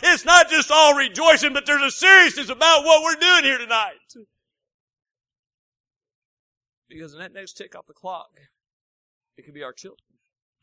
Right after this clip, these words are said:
Sure can. What's going to happen? Oh, we read here in Luke again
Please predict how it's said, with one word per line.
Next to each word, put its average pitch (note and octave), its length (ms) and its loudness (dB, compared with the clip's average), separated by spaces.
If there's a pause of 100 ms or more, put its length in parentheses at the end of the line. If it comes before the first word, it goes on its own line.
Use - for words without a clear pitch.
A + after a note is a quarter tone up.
(1300)
Sure F3+ 240 -20
can. G#3 400 -20 (1400)
What's - 200 -20
going E3+ 180 -20
to D3 80 -18
happen? B2 360 -20 (1300)
Oh, D3+ 300 -12
we D3 80 -20
read D#3 260 -16
here D3+ 220 -20
in C#3+ 80 -20
Luke D#3 260 -18
again D3+ 440 -18